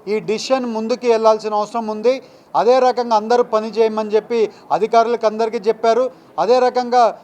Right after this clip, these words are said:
మేమందరం కూడా పనులు చేస్తున్నారు, అలాగే అధికారులు కూడా పనులు చేస్తున్నారు. ఇవాళ కొల్లేరు సమస్య వల్ల చాలా ఇబ్బంది పడ్డారు, అదన్నీ కూడా one by one by సాల్వ్ చేస్తాం. ఇవాళ కోర్టులో ఒక విసులుబాటు కలిగింది. అదే రకంగా వచ్చే రోజుల్లో ఇంకా కొన్ని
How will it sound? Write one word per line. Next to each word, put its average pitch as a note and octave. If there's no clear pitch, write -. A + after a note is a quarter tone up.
మేమందరం A3+
కూడా A#3+
పనులు A3+
చేస్తున్నారు, A3+
అలాగే A3+
అధికారులు A3+
కూడా A3
పనులు G#3+
చేస్తున్నారు. A3
ఇవాళ A#3
కొల్లేరు A#3+
సమస్య A3+
వల్ల A3+
చాలా A3
ఇబ్బంది A#3
పడ్డారు, A3
అదన్నీ G#3
కూడా B3+
one A3
by A#3
one A3
by A3+
సాల్వ్ A3
చేస్తాం. A#3
ఇవాళ A#3
కోర్టులో A#3
ఒక F#3
విసులుబాటు A3+
కలిగింది. A3
అదే A3
రకంగా B3+
వచ్చే A#3
రోజుల్లో A#3+
ఇంకా G#3
కొన్ని A#3